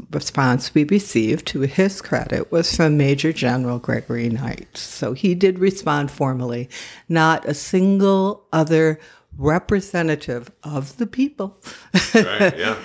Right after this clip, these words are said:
Speaker 1: has responded, but he did respond, and I give him credit for that.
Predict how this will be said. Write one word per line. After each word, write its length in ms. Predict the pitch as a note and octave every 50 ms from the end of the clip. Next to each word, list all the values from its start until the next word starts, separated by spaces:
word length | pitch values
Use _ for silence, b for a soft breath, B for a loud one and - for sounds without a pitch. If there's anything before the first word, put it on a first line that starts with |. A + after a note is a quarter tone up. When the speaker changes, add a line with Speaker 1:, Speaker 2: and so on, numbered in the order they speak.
| - - -
Speaker 1:
has 360 | - G3+ F3+ F#3 F3 - -
responded, 960 | F#3+ F3+ - - - - D3 C#3+ C#3+ C#3 C3+ C3 B2+ - - - - - D3
but 140 | D#3+ D#3+ D#3
he 200 | - G3+ F#3 G3
did 340 | F3+ F3+ F3 E3 E3+ - -
respond, 580 | F#3 F3+ - - - D#3 D3 C#3+ C3+ C3 C3
and 160 | D3 C3+ B2+
I 80 | B2+ B2
give 220 | B2+ - C3 B2+
him 160 | - C3 C3 B2+
credit 380 | - - B2+ A#2+ B2+ B2 A#2+
for 180 | - - - A#2
that. 320 | - - - - - -